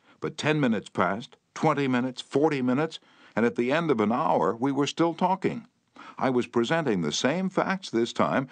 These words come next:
that I had presented previously, but this time I was using dramatization, showmanship, and what a difference it made. Principle eleven.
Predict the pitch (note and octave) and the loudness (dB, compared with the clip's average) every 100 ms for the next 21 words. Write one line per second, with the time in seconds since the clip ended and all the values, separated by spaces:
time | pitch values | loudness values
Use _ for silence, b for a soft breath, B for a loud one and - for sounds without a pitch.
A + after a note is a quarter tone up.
0 | B - G2 G2 F2+ E2 F#2 G2+ F2 D2 | B 0 2 0 -2 0 0 0 -2 -4
1 | - A2 D2+ C2+ B1 - G#2 B2+ B - | 0 0 0 -4 -6 -4 -4 -6 B -2
2 | C3 - F#3+ - - D#3+ A#2+ B - G#2+ | 0 0 -2 0 0 0 -4 B -2 0
3 | A2+ G#2+ D#3 B2 A#2 F#2+ G#2+ D#3+ E3 E3+ | 0 0 0 0 0 0 0 0 0 -2
4 | D#3+ F3+ D#3 - A2+ B B - D#3+ F3+ | 0 -2 -2 -8 -10 B B 2 2 4
5 | C3 D2+ - - - - B C#2 G2 - | 0 -2 -2 -4 -6 -20 B -8 -8 -8
6 | - D3+ E3 C#3 C3 D3+ D3+ C3+ A#2 B2 | -4 -2 -2 -2 -2 -2 0 -2 -2 0
7 | G2+ F2 - A#1+ - _ _ _ _ _ | 0 -2 -4 -12 -20 _ _ _ _ _
8 | _ _ _ _ _ _ _ _ - C3+ | _ _ _ _ _ _ _ _ -2 0
9 | D3+ D#3 D3 C#3 B2 B2 G#2+ D2 A#1 A1+ | 0 -2 0 0 0 -2 0 -2 -4 -10
10 | - | -10